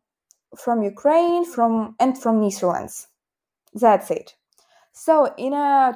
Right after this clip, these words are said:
two months, I guess our project will be ready, and we will post about it everywhere. So yeah, that's it now, and I'm really happy that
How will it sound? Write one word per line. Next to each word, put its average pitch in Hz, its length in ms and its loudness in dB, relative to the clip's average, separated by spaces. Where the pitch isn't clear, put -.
two 320 200 -4
months, 262 720 0
I 254 140 2
guess 294 520 0
our 269 260 4
project 277 680 -2
will 240 260 -4
be 220 160 -6
ready, 196 680 2
and 226 260 0
we 220 180 -4
will 285 140 2
post 285 340 -2
about 285 320 4
it 269 180 -10
everywhere. 220 720 2
So 311 1000 0
yeah, - 280 -4
that's 233 220 4
it 190 140 -8
now, 226 460 2
and 202 400 -6
I'm 208 140 -2
really 240 280 0
happy 226 500 -2
that 190 520 0